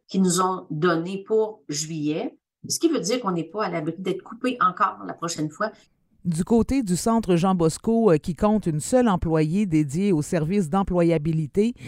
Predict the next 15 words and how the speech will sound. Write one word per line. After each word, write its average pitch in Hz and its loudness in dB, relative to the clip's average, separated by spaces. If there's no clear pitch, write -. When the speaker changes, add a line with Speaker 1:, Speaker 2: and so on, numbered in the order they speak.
Speaker 2:
la 185 4
réduction 202 -2
se - -2
chiffre - -4
à 147 2
dix 165 -4
pour - -4
cent. 185 -4
Daniel 202 2
Corbeil, 208 0
directeur 180 0
général 180 2
de 151 2
cet 151 -4
organisme, 165 -2